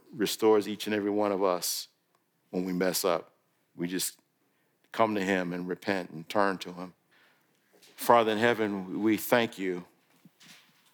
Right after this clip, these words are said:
We thank you for Jesus. He's the reason why we're here.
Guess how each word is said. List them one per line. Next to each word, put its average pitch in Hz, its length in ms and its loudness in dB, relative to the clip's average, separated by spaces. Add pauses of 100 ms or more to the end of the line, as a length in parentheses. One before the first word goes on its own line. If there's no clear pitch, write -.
(720)
We 120 60 -2
thank 120 300 4
you 110 80 -2
for 107 120 -4
Jesus. 95 720 -4 (1600)
He's 135 260 6
the 120 60 2
reason 113 340 4
why 107 160 6
we're 98 180 0
here. 92 300 0